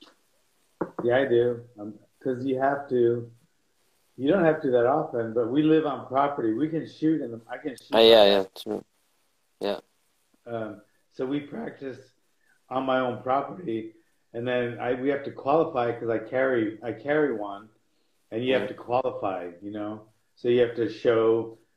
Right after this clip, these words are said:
Speaker 1: that you can use it every two years. So it's not very
Speaker 2: Yeah.
Speaker 1: often.
Speaker 2: But I think it's a, it's a good idea, right? Because then if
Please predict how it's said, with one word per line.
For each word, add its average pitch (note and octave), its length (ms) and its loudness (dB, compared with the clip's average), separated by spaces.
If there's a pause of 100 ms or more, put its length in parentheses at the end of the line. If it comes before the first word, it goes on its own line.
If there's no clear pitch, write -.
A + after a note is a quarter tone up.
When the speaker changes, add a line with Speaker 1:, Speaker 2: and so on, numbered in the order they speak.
(100)
Speaker 1:
that A#2 140 2
you A#2 280 -4
can G2+ 420 -8
use B2 320 -4
it G#2+ 340 -2 (120)
every G#2 560 -2 (560)
two C#3+ 240 -4
years. A#2 520 -2
So A2 140 -2
it's - 160 -8
not B2 220 -2
very G#2+ 160 0
Speaker 2:
Yeah. G2+ 180 0
Speaker 1:
often. E2+ 300 -12 (680)
Speaker 2:
But A#2 120 8
I B2+ 60 10
think F#3 180 8
it's - 180 6
a, B2 100 2
it's C3 280 2
a B2 60 4
good C3+ 160 8
idea, A#2 400 8
right? A#2+ 240 8
Because A2 400 2
then G#2+ 440 0
if F#2 220 -6